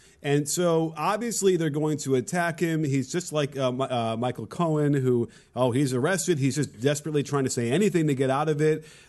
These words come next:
Uh, the problem is, is that it, it does feel like when people are in that situation, knowing how devastating it would be to them if they're caught lying further, they generally are, you know, they generally tell the truth. So, um, you know, at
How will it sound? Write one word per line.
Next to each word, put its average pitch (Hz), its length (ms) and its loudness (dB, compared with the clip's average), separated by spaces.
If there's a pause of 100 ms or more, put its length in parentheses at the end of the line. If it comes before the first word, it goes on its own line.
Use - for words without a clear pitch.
Uh, 127 260 2
the 131 180 -4
problem 247 540 -2
is, 127 220 2
is 120 140 -2
that 139 180 -2
it, 135 120 -6
it 139 120 -4
does 185 320 -2
feel 196 160 2
like 165 160 0
when 165 340 0
people 170 300 0
are 147 80 2
in 165 160 -2
that 160 100 0
situation, 139 840 -2 (280)
knowing 156 460 4
how 139 200 0
devastating 135 600 0
it 117 100 0
would 123 240 -2
be 123 220 0
to 123 120 -6
them 113 520 -2
if 127 120 -2
they're 120 160 -2
caught 123 320 -2
lying 117 460 -2
further, 120 720 -2 (440)
they 135 120 2
generally 139 800 0
are, 147 640 0
you 147 160 -2
know, 131 160 2
they 139 300 -2
generally 165 400 0
tell 143 180 0
the 135 80 0
truth. 151 440 -2 (320)
So, 165 640 2
um, 139 640 0
you 185 140 2
know, 139 160 2
at 156 80 2